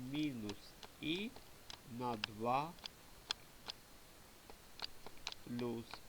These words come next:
і. У знаменнику ми можемо побачити, чисельник поки що не трогаємо,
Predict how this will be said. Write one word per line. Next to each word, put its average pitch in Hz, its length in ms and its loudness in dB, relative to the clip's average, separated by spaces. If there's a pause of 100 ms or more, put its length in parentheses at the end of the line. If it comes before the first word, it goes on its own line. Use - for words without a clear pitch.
(160)
і. 104 140 2 (1120)
У 214 360 8
знаменнику 160 920 2 (140)
ми 175 140 6 (100)
можемо 175 300 2 (100)
побачити, 135 720 4 (100)
чисельник 147 500 2
поки 127 260 -4
що - 140 -6
не - 200 -8
трогаємо, 233 360 4